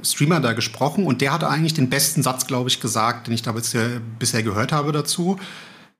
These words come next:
Jede Person findet auf Twitch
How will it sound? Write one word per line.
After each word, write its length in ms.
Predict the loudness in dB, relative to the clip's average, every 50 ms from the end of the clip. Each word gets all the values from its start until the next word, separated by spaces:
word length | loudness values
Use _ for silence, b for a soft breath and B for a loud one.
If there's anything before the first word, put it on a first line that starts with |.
| _ _ _ _ 0
Jede 260 | 2 4 4 4 4
Person 640 | 4 4 2 2 2 2 4 4 4 4 4 4 2
findet 560 | 2 2 2 4 4 4 4 2 0 0 0
auf 240 | 2 2 2 0 -2
Twitch 680 | -6 -2 0 0 2 2 4 4 4 2 0 -4 -8